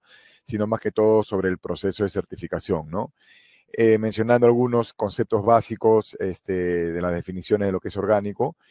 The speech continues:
y cubriendo las normas más importantes que al día de hoy los agroexportadores,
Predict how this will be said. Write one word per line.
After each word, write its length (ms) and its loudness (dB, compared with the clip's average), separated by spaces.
y 280 -2
cubriendo 580 2
las 240 -2
normas 380 -4
más 200 -6
importantes 680 -4
que 400 0
al 220 -6
día 180 0
de 100 0
hoy 140 -2
los 240 -6
agroexportadores, 1040 -4